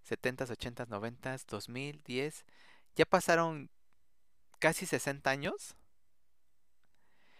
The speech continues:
Y las malas noticias en la radio y en la televisión, y en este caso ya en el internet,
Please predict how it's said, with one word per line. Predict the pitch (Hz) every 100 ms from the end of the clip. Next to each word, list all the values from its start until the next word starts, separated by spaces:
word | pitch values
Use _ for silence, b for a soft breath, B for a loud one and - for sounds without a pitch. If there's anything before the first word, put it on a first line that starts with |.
| - - -
Y | 135 135 131 127 - - - - - - - - - - -
las | - 147
malas | 147 170 185
noticias | 175 131 147 160 151
en | 110
la | 98
radio | 107 113 117 120 123
y |
en | 110
la | 98
televisión, | - 101 98 98 - 147 214 - - - - -
y | 117
en | 113
este | -
caso | 135 127 127
ya | 120
en | 117 139
el | 127
internet, | 101 107 113 120